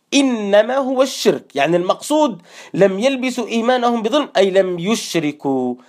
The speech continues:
ألم تسمعوا قول لقمان لابنه: "يا بني لا تشرك بالله، إن الشرك لظلم عظيم"؟ أي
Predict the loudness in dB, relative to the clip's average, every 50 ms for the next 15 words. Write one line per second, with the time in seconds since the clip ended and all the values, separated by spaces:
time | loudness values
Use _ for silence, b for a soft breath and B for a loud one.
0 | b b b b b b 2 2 4 4 4 2 0 -2 -2 -2 -2 -4 -4 -2
1 | 0 0 2 2 0 -2 -4 -4 -2 -2 -2 -2 2 2 2 2 2 -2 -8 -6
2 | -4 0 2 2 2 2 0 -4 -4 -4 -4 -4 -2 -2 0 0 0 -2 -4 -6
3 | -8 B B B B B B B 4 4 6 4 4 2 0 0 0 -2 2 2
4 | 4 6 6 4 4 0 -8 -4 -2 0 0 -2 -2 -6 -6 -4 -2 2 4 4
5 | 4 2 -2 -10 -14 -10 -4 -2 0 0 2 0 -2 -2 -2 0 0 0 0 0
6 | -4 -2 0 0 2 2 2 2 2 2 2 4 2 2 2 0 -2 -2 -4 -6
7 | -10 _ _ _ _ -10 -2 0 2 2 0 -2